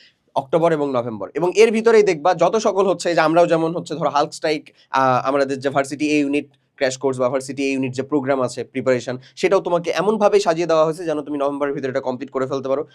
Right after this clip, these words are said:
ডিসেম্বরের কিছুটা অংশ যাবে, সেখানে পরীক্ষা আছে, others মানে তোমার প্রিপারেশন নেওয়ার জন্য কমপ্লিট একটা প্যাকেজ। So এরকম কাজ করা আছে। এবং ডিসেম্বরের মধ্যে, এই যে ডিসেম্বর, এই ডিসেম্বরের মধ্যে আর কি তোমার এই ওয়ার স্টার্ট হবে। এটাকে ওয়ার স্টার্ট বলছি, এটা আসলে অ্যাডমিশন টেস্ট স্টার্ট। এটাকে ওয়ার মতন করে চিন্তা করার দরকার নাই, এত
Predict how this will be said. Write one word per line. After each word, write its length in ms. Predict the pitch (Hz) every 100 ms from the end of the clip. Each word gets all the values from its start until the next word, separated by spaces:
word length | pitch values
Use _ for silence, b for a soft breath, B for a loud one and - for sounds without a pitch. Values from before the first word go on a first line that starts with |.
| b
ডিসেম্বরের 380 | 131 151 143 143
কিছুটা 260 | 135 139 135
অংশ 160 | 131
যাবে, 220 | 131 131 131
সেখানে 240 | 131 131
পরীক্ষা 420 | 131 147 262 -
আছে, 180 | 127 - -
others 200 | 320 - -
মানে 120 | 175
তোমার 180 | 180 190
প্রিপারেশন 420 | 180 190 180 175
নেওয়ার 200 | 165 160
জন্য 160 | 143 143
কমপ্লিট 320 | 143 131 127
একটা 160 | 120 127
প্যাকেজ। 400 | 151 135 107 - B B
So 120 | 175
এরকম 340 | 175 175 175
কাজ 200 | 165 156
করা 200 | - 151
আছে। 180 | 143 135
এবং 200 | 156 151
ডিসেম্বরের 460 | 135 147 190 180 165
মধ্যে, 320 | 143 123 180 -
এই 100 | - 156
যে 60 |
ডিসেম্বর, 400 | 156 143 135 139
এই 140 | 151 143
ডিসেম্বরের 440 | 143 151 143 139
মধ্যে 280 | 135 123 135
আর 100 | 120
কি 100 | 123
তোমার 240 | 117 110
এই 140 | 110 107
ওয়ার 220 | 123 117
স্টার্ট 320 | 110 - 101 87
হবে। 100 | - b b
এটাকে 220 | - 196
ওয়ার 160 | 170 160
স্টার্ট 240 | 160 160
বলছি, 220 | 135 139 -
এটা 100 | 160
আসলে 160 | 151
অ্যাডমিশন 340 | 131 127 127 123
টেস্ট 200 | 123 123
স্টার্ট। 280 | - - -
এটাকে 180 | 147 139
ওয়ার 240 | 123 139
মতন 280 | 143 139 139
করে 120 | 131
চিন্তা 260 | 131 135 123
করার 160 | 123
দরকার 260 | 117 120 123
নাই, 100 | 160
এত 120 | 175